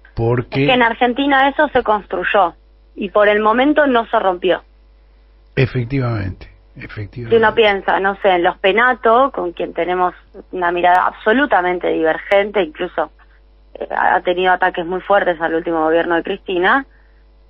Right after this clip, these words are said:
Speaker 2: eh, ella fue una de las que encabezó la pelea por el aborto
Speaker 1: Y
Speaker 2: desde el
Speaker 1: Karin-,
Speaker 2: pro.
Speaker 1: y Karina Banfi, radical también.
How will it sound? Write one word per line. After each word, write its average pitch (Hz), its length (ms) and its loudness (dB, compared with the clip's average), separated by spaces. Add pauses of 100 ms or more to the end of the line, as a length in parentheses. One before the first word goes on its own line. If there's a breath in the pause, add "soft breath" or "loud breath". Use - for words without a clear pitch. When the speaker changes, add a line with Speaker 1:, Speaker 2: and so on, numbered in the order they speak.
Speaker 2:
eh, 165 320 0
ella 185 440 0
fue 185 160 -6
una 160 120 0
de 156 60 -4
las 151 140 -8
que - 120 -12
encabezó 156 720 0
la 185 160 2
pelea 151 300 -6
por 151 140 -6
el 151 100 -2
aborto 190 600 0 (240)
Speaker 1:
Y 135 140 0
Speaker 2:
desde - 40 -6
el 113 140 0
Speaker 1:
Karin-, 120 160 2
Speaker 2:
pro. 302 360 2
Speaker 1:
y 117 160 -4
Karina 107 460 -2
Banfi, 123 460 0
radical 127 720 -2
también. 123 640 -10